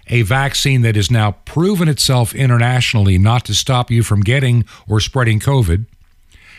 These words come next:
whatever benefit it gave you at one time is long gone in terms of milder symptoms. All of that has vanished. Yet they still keep pushing this stuff and Pfizer and Moderna get wealthier and wealthier.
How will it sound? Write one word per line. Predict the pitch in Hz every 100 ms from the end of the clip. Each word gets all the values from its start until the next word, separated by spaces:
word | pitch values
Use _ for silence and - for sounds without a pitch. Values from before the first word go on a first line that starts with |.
| - - _ _ _ -
whatever | - 131 135 - 175 214 202
benefit | 147 147 170 156 156 131
it | 123
gave | 113 139 151 135
you | 104 87 87 113 -
at | 110
one | - 123 123
time | - 110 117 98
is | 92
long | 107 151 147
gone | 120 120 80 117 - - - - -
in | 110
terms | - 131 120 104
of | 110 98 -
milder | 107 127 120 104
symptoms. | - 143 - 101 98 -
All | 185 240
of | 190
that | 196
has | 165 110
vanished. | 107 127 76 - - - _ - _ _ - - - -
Yet | 127 139 143
they | 135
still | - - 170 202 208
keep | - 170 - -
pushing | 208 - 135 104
this | 95 110 95
stuff | - 92 98 - - _ _ _ - - - - -
and | 107 104
Pfizer | - 147 180 180 185 175 165
and | 117 110 101
Moderna | 92 131 156 160 156
get | 113 95
wealthier | - 120 165 160 143 123
and | 110
wealthier. | 107 101 - 71 62